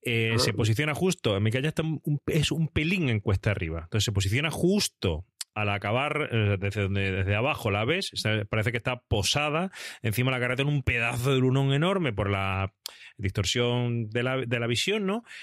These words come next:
Speaker 1: Y parece que, que, que, que va a venir la luna rodando por la calle para abajo también, espectacular.
Speaker 2: <laughs>
Speaker 1: Es lo que dice Carlos, ¿no? Esto al final, si le buscas en tu pueblo o en tu localidad, eh, y se dan las condiciones, pues vas a encontrar o la luna o el sol. Muchas veces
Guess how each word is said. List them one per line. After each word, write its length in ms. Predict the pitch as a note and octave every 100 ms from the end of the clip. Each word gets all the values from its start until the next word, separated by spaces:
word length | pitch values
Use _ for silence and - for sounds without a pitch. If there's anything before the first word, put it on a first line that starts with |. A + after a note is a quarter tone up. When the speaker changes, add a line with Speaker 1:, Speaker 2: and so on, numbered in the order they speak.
| -
Speaker 1:
Y 80 | -
parece 400 | F2+ F#2 A2 G#2+
que, 220 | A2+ A2
que, 180 | A2 G#2+
que, 300 | A#2 G#2 G#2
que 180 | A#2
va 200 | A2+ A#2+
a 80 | B2
venir 240 | B2 B2 C3+
la 140 | C3+
luna 220 | C3 C#3
rodando 400 | C#3 C3+ C#3+ D3
por 120 | C#3 C3+
la 100 | A#2
calle 220 | A#2+ A#2+
para 160 | A2+
abajo 280 | G#2+ G2 G#2+
también, 280 | G2+ A2+ A2+
espectacular. 680 | G2+ G#2+ G#2+ G2 A2 A2 B2
Speaker 2:
<laughs> 0 |
Speaker 1:
Es 180 | A#2+ B2+
lo 120 | B2
que 80 | C3
dice 180 | A#2+
Carlos, 300 | A#2 E3 C#3+
¿no? 160 | A2+ D3
Esto 160 | B2 B2+
al 80 |
final, 300 | A#2 B2 C#3 - -
si 220 | - C3
le 100 | A#2
buscas 400 | A2+ C3 - C3+
en 200 | C#3+ C3 A#2+
tu 140 | A2+
pueblo 340 | C3+ F3 D#3+
o 60 | D#3+
en 60 | C#3+
tu 100 | A#2
localidad, 560 | A2+ A2+ A#2 C#3 E3 - - - -
eh, 300 | G#2 G#2 G2+ G2
y 80 | G2+
se 100 | G2+
dan 120 | A2+
las 120 | A#2+
condiciones, 580 | B2+ A#2 A2 C3+ D3+ F3
pues 400 | - G2 E2+ E2 D2+
vas 200 | G#2 G2+
a 40 |
encontrar 360 | A2 G#2+ G#2+ F#2+
o 80 |
la 120 | F2+ F2+
luna 540 | D#3 F#3 E3 E3 D#3+
o 120 | G#2
el 60 | F#2+
sol. 180 | - C#3
Muchas 320 | B2 C#3+ C#3+
veces 220 | E3+ E3+